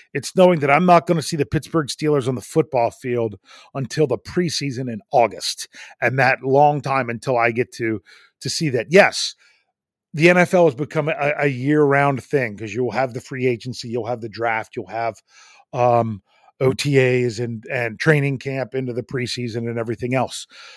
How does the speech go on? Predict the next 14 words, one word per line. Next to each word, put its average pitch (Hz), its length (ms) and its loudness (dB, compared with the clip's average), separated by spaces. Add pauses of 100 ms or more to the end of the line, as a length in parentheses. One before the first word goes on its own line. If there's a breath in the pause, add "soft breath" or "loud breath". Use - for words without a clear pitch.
(220 loud breath)
But, 143 320 6
uh, 143 260 8
for - 260 4
me, 180 420 4
this 160 320 0
ultimately 147 580 4
is 131 120 6
about 123 260 4
watching 131 400 4
the 113 80 -6
Pittsburgh 120 380 -6
Steelers 110 360 -8
play 101 140 -8
football. - 400 -16